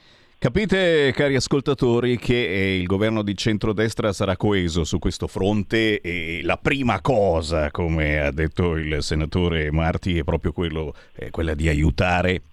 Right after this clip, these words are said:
la gente, eh, di aiutare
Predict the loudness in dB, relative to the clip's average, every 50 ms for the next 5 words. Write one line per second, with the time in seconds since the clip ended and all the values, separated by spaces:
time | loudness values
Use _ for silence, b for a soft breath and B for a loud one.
0 | -20 -12 _ -4 -2 -2 -2 0 0 0 0 0 -2 -4 -4 -2 0 0 0 -2
1 | B B B -12 -10 -10 -10 -8 -4 -2 0 0 0 0 -2 -2 0 0 0 2
2 | 2 2 2 2 0 0 -2 -6